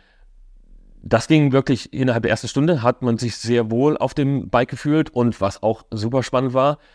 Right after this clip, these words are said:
es ging dann halt, auch wenn wir am Anfang mit diesen Trockenübungen, ähm, begonnen haben, immer auch auf dem Weg zur Übung und zwischen den Sessions in einer Runde über diesen, über dieses Gelände. Also wir sind natürlich nicht das gesamte Gelände abgefahren,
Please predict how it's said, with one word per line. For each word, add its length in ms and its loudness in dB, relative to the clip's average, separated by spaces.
es 140 -8
ging 180 2
dann 180 2
halt, 300 0
auch 160 2
wenn 160 4
wir 420 4
am 140 0
Anfang 220 0
mit 100 -2
diesen 120 -2
Trockenübungen, 840 0
ähm, 300 0
begonnen 280 0
haben, 280 2
immer 300 4
auch 260 -2
auf 180 4
dem 120 2
Weg 120 0
zur 120 -2
Übung 400 0
und 500 -2
zwischen 240 -2
den 120 2
Sessions 580 -4
in 180 0
einer 180 2
Runde 280 2
über 520 0
diesen, 540 0
über 160 0
dieses 260 -4
Gelände. 460 2
Also 160 -2
wir 60 0
sind 120 2
natürlich 300 0
nicht 240 -2
das 120 -6
gesamte 400 0
Gelände 300 2
abgefahren, 480 0